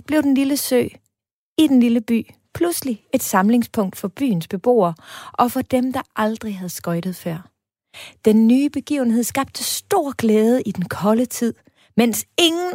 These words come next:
overvejede, at isen blev mere og mere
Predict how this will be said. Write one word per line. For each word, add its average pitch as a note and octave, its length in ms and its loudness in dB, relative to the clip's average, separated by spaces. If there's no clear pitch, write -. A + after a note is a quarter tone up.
overvejede, G#3 640 -2
at G3 180 -2
isen G#3 360 -2
blev G#3 160 4
mere G3 560 2
og G#3+ 120 4
mere F#3 500 0